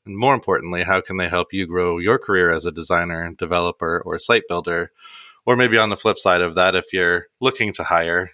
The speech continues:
how can these things help you find talent and all of that? So I was gonna say, let's go ahead and just start with the big one, speaking engagements, whether that's virtual or in person. Um, how does, what do you think? How does speaking at events help your career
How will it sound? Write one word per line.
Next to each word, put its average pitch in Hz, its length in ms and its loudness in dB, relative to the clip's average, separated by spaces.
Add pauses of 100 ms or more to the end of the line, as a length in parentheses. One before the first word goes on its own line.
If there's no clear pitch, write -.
(120)
how 92 180 -2
can 92 160 -10
these 92 220 -4
things 87 360 -6
help - 240 -2
you 85 180 -6
find 104 480 0 (480)
talent 80 440 -6
and 85 80 -8
all 85 160 -4
of 80 100 -10
that? 80 340 -4
So 87 380 -2 (540)
I 131 60 4
was 135 100 2
gonna 147 100 2
say, 139 160 2
let's 135 180 2
go 127 200 6
ahead 120 240 4
and 107 260 -2
just - 320 -4
start 101 320 2
with 104 160 -4
the 98 80 2
big 101 220 0
one, 131 320 -2 (100)
speaking 120 420 -2
engagements, 127 720 -2 (120)
whether 95 240 2
that's 95 320 2
virtual 95 500 0
or 87 100 0
in 95 200 -4
person. 117 560 -4 (580)
Um, 92 560 -2
how 110 220 2
does, 113 600 0 (260)
what 117 180 -2
do 123 80 0
you 127 80 0
think? 107 240 -2
How 110 80 4
does 104 180 0
speaking 107 440 -2
at 95 160 2
events 95 420 -2
help 101 200 -4
your 92 120 0
career 104 640 0